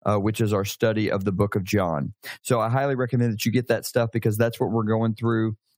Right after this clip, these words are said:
each week that we're on, uh, this study together. Uh, today we're gonna be moving into chapter, uh, t-, three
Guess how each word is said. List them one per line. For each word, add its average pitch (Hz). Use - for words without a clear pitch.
each 135
week 123
that 101
we're 95
on, 117
uh, 92
this 123
study 113
together. 95
Uh, 110
today 127
we're 165
gonna 135
be 127
moving 135
into 120
chapter, 135
uh, 98
t-, -
three 151